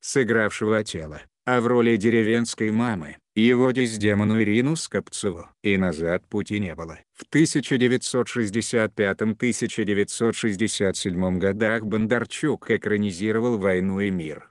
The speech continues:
Одна из самых масштабных работ в творчестве Сергея Бондарчука.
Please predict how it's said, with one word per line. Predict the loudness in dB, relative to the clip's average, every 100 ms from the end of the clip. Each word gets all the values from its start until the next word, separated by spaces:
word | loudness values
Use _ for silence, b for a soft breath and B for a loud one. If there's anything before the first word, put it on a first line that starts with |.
| -2
Одна | 0 2 2 2
из | -2
самых | 0 2 4 2 2
масштабных | -2 -2 -6 -2 -2 0 -2 -2
работ | -2 -2 -2 -4
в | -6
творчестве | -4 0 2 0 -6 -4 0 0
Сергея | 0 -2 0 2 2
Бондарчука. | 0 0 0 -2 -4 -2 -2 -4 -16